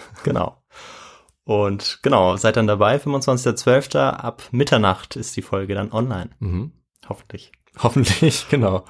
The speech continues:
Speaker 1: Und genau, jetzt will ich eigentlich nicht länger einleiten, sondern direkt, David, dich fragen, ähm, ja, was trinkst du eigentlich heute?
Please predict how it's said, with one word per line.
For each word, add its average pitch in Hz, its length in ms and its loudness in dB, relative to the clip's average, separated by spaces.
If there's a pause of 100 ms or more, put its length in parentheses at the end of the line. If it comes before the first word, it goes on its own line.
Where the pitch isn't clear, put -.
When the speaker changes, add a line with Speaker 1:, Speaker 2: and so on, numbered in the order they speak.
(220)
Speaker 1:
Und 110 640 2
genau, 110 300 4
jetzt 101 340 -2
will 110 100 -2
ich 113 220 -4
eigentlich 113 240 -2
nicht 123 300 -2 (200)
länger 113 320 2
einleiten, 139 460 0
sondern 127 420 2
direkt, 123 380 -2
David, 123 480 -2
dich 120 160 -2
fragen, 117 460 0 (120)
ähm, 110 440 -6 (320)
ja, 117 200 2 (220)
was - 180 -2
trinkst - 280 0
du 147 40 2
eigentlich 101 300 0
heute? 98 260 -2